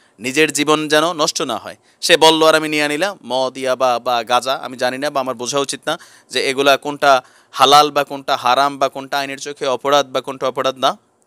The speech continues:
তো দিন শেষে এখানে হচ্ছে ফ্যামিলিগুলো আসলে অনেকটা উদাসীন। স্বামীর বাবা মারেও দেখে বোঝা গেছে,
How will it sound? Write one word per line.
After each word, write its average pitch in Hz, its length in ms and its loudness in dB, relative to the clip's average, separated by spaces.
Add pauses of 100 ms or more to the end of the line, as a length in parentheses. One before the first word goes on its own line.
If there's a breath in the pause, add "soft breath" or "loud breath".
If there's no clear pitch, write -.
(300)
তো 170 60 -4
দিন 147 220 0
শেষে 233 280 -2
এখানে 214 220 -4
হচ্ছে 214 180 -4
ফ্যামিলিগুলো 180 560 0
আসলে 170 380 0 (260 soft breath)
অনেকটা 156 360 -4
উদাসীন। 123 520 -2
স্বামীর 180 320 0
বাবা 165 220 4
মারেও 180 300 0
দেখে 160 240 -2
বোঝা 151 220 0
গেছে, 143 320 -2